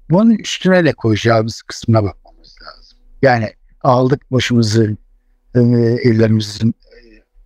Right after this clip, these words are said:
arasında düşünüyoruz." diyoruz ama yani eski aşkları yaşama şansımız var mı bizim? Yok. Yani bir gözetim toplumu haline dönüşmüş bu dünyada ne aşkını, nerede, nasıl yaşayacaksın yani?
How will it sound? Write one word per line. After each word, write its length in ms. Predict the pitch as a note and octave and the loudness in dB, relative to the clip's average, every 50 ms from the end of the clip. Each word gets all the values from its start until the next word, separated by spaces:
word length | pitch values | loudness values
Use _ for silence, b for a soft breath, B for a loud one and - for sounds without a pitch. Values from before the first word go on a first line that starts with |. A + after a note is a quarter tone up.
| _ _ - A#2 | _ _ -4 -2
arasında 520 | G#2+ G#2+ F#2+ - - - C3+ D#3 D#3 A#2+ | -2 0 -2 -4 -2 0 2 2 0 -2
düşünüyoruz." 560 | - - - - - B2+ C#3+ D#3 C3+ A2 - | -4 -12 -12 -6 -2 2 2 2 2 0 -4
diyoruz 360 | - A2 A2 G#2 A2 A#2+ A#2 F3 | -4 -4 -2 -2 -4 -2 -2 0
ama 220 | A3 A#3+ G3+ A2+ _ _ b b b b b b b b _ - | 0 0 -2 -4 _ _ b b b b b b b b _ -2
yani 300 | B2 A#2 A2+ A2+ A2 - _ _ _ _ _ _ _ | 0 0 0 -2 -6 -10 _ _ _ _ _ _ _
eski 420 | - C#3 A#2+ - - - - D#3 C3+ | -2 -2 0 -2 -2 -2 0 0 0
aşkları 460 | B2 A2 - - - - C3 A#2+ B2 | 0 -4 -6 -4 -2 0 0 2 2
yaşama 400 | A#2 A2+ A2 - - B2+ A#2+ A2+ | 0 0 0 0 0 0 0 0
şansımız 560 | - - B2 A#2 A2 - - A2+ A2 G#2 A2 | 0 0 0 0 0 0 0 0 0 0 2
var 160 | C3+ C3 A2+ | 0 0 0
mı 140 | G2 E2+ E2 | -2 -8 -14
bizim? 260 | - - - F#3 F#3+ | -14 -4 0 2 2
Yok. 240 | G3 F#3 F#3 - - _ _ _ _ _ _ _ _ _ - | 4 4 2 2 0 _ _ _ _ _ _ _ _ _ -4
Yani 400 | G#2+ F#2+ F#2 F#2 G2 F#2+ F#2+ G#2 | -2 -2 -2 -4 -4 -4 0 2
bir 160 | A#2+ A#2+ G#2+ | 0 2 2
gözetim 460 | - B2 A2+ G#2 B2 A#2 - D#3+ C#3+ | 0 0 0 0 0 0 0 -2 0
toplumu 400 | - C3 A2+ - _ - A#2 A#2+ | 0 -2 -2 -2 _ -2 0 0
haline 280 | A#2+ A#2 A#2 A#2+ A2+ G#2+ | 2 2 0 0 0 0
dönüşmüş 480 | A2 A2 A2 G#2 - - A#2+ - _ | 0 0 0 -2 -6 -12 -14 -10 _
bu 60 | - A2+ - - | -6 -6 -4 -2
dünyada 600 | - A2 A2 A2 A2 A2 G#2+ G#2+ A#2 A#2+ A2+ - _ _ _ _ _ _ _ _ - | 0 0 2 2 0 0 0 0 0 0 0 -2 _ _ _ _ _ _ _ _ 0
ne 180 | C#3 F#3 G#3+ G#3 | 0 2 2 2
aşkını, 500 | G3 D3+ - - - - A2+ A2 A2 A#2+ | 0 0 -2 -4 -6 -6 -4 -2 0 2
nerede, 380 | D#3+ F#3+ G3 E3 C3+ B2+ B2+ | 2 2 2 2 0 0 0
nasıl 240 | D#3 F3 - - E3+ | 0 0 0 0 0
yaşayacaksın 640 | D3+ A2 - - - - G2 F2+ - - - - F2+ | 0 0 -2 -6 -8 -6 -6 -6 -8 -10 -8 -4 -2
yani? 260 | F2+ E2+ D#2 D2+ - | -2 -2 -4 -6 -10